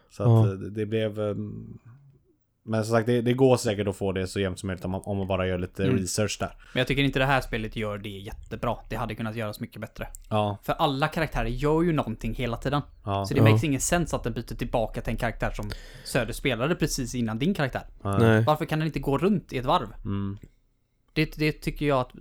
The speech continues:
Speaker 3: så borde man kunna lägga in det, att alla får ungefär
Speaker 1: Ja, de,
Speaker 3: lika
Speaker 1: de vill
Speaker 3: mycket.
Speaker 1: väl, antar jag, inte göra det så uppenbart vem styr det ska vara, utan hoppa lite fram och tillbaka. Det ska vara
Speaker 2: Ja.
Speaker 1: lite så dynamiskt, men,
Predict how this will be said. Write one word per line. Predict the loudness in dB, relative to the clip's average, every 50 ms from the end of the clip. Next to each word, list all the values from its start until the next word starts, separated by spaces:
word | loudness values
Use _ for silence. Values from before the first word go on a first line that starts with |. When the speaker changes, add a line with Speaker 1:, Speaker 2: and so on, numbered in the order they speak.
| -18 -12 -6
Speaker 3:
så | -6 -6
borde | -6 -6 -6 -4 -4 -2 -2
man | -2 -4
kunna | -4 -4 -4
lägga | -4 -4 -4 -4
in | -4 -4 -4
det, | -4
att | -4 -6 -4 -4
alla | -4 -2 -2 -4
får | -4 -6 -6 -6 -4 -4
ungefär | -4 -4 -4 -2 0 2 2
Speaker 1:
Ja, |
de, | 2 2
Speaker 3:
lika | 4 4 4
Speaker 1:
de | 6 6
vill | 6 6
Speaker 3:
mycket. | 6 4
Speaker 1:
väl, | 4 6
antar | 4 4 4 2 2 4
jag, | 4 2 2 2 0 0 -2
inte | -4 -4 -4 0 0
göra | 2 2
det | 2 0
så | 0 -2
uppenbart | -4 -4 -4 -2 -2 -2 -2
vem | -2 -4 -4
styr | -4 -4 -4 -4
det | -4
ska | -2 -2 -2
vara, | -2
utan | -2 -2 -4 -4
hoppa | -4 -6 -8 -6 -6
lite | -6 -4 -4 -4
fram | -2 -2 -2 -2
och | -4
tillbaka. | -4 -4 -4 -4 -4 -6 -8
Det | -8
ska | -6 -6 -4
vara | 0 2
Speaker 2:
Ja. | 4 4
Speaker 1:
lite | 4 2
så | 0 -2 -6 -8
dynamiskt, | -8 -4 -4 -4 -4 -4 -6 -4
men, | -4 -4